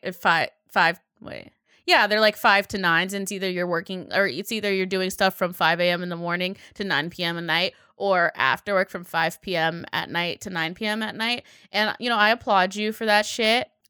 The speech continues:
That's, like, just not me. Usually my typical day is, like,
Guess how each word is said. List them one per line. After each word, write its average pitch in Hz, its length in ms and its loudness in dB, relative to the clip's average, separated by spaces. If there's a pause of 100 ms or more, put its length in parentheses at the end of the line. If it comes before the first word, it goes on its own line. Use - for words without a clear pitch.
That's, 208 240 2
like, 311 160 2
just 294 180 -8
not 214 220 0
me. 202 320 -2
Usually 240 460 -2
my 220 140 -2
typical 208 340 -8
day 185 300 0
is, 190 180 0
like, 170 280 0